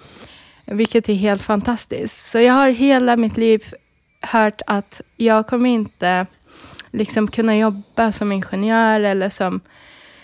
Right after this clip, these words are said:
alltså, skapa skillnad egentligen. Eh, men det är också en del av mitt arbete att visa på motsatsen, att det går bara om du känner att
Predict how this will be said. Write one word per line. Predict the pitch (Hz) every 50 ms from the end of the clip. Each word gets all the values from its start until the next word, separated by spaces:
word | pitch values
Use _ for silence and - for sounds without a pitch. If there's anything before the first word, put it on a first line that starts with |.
| - _ _ _ _
alltså, | - 240 - 254 233 226 - - -
skapa | - - - 254 233 - - 220
skillnad | - 262 247 233 226 214 196 190
egentligen. | 190 190 - 208 196 - 220 208 - - 202 226 - - - - _ -
Eh, | - 214 208 196 - - - 117 110 - 220 233 _ _
men | - 220 226 226 214 214 214 208 208 269 - -
det | - 220 247 240
är | -
också | 254 - - - 262 233 226 - -
en | 214 214 214 214
del | 202 220 208 208 208 202
av | - 196 208 202 202 202
mitt | - 220 233 226 - -
arbete | - 214 208 190 202 196 196 - 196
att | 208 202 - -
visa | 208 208 - - 208
på | - - 220
motsatsen, | 214 220 220 214 208 - - 226 220 - - 208 185 165 -
att | - 202 202 - - - _
det | - 220 226
går | 202 208 247 254 240 233 226 220 214 214 - _ _ _ _ - - - - - _ _
bara | - 214 233 226 220 214 220 -
om | - - 202 208 208 208 208 202
du | - 220 208 208 202
känner | - - 226 214 202 202 202 190 185 185 - -
att | - 208 196 180 - _ - -